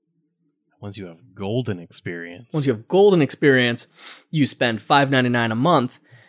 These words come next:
Speaker 1: Yeah,
Speaker 2: and you
Speaker 1: then you
Speaker 2: get
Speaker 1: get
Speaker 2: more
Speaker 1: the platinum
Speaker 2: gems.
Speaker 1: tier, yeah.
Speaker 2: Your platinum tier, you get more gems, your drop rate is better.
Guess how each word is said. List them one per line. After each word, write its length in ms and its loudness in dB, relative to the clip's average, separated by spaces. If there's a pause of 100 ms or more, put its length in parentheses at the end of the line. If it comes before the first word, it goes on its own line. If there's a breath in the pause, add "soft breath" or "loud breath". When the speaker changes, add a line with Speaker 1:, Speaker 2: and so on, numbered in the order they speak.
Speaker 1:
Yeah, 100 -8
Speaker 2:
and 100 2
you 60 0
Speaker 1:
then 20 -4
you 40 -4
Speaker 2:
get 120 4
Speaker 1:
get 80 -2
Speaker 2:
more 200 -2
Speaker 1:
the 60 -12
platinum 420 0
Speaker 2:
gems. 160 -8
Speaker 1:
tier, 220 -12
yeah. 300 -10
Speaker 2:
Your 140 -6
platinum 520 0
tier, 380 -4
you 160 -8
get 180 4
more 180 4
gems, 480 -2
your 140 4
drop 360 2
rate 220 6
is 100 -12
better. 460 -12